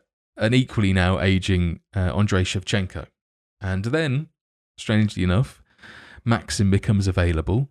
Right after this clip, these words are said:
So I thought, you know, let's get a slightly younger model in place. And so that's what I did. And he absolutely tore it up.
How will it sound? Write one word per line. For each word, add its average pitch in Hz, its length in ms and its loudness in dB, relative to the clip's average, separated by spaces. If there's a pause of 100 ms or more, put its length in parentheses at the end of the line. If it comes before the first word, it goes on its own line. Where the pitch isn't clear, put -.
So 107 420 -2
I 107 120 -4
thought, 110 240 -8 (100)
you - 100 -4
know, 120 120 -2
let's 131 200 -2
get 165 140 -6
a 143 60 -4
slightly 127 480 0
younger 101 280 4
model 85 280 -2
in 82 120 -4
place. - 380 -6
And 92 100 -6
so 98 200 -2
that's 101 200 -2
what 107 100 -6
I 107 60 -4
did. 123 200 -4
And 92 200 -2
he 107 320 -4
absolutely 107 640 -2
tore 95 380 0
it - 140 -2
up. 90 240 -4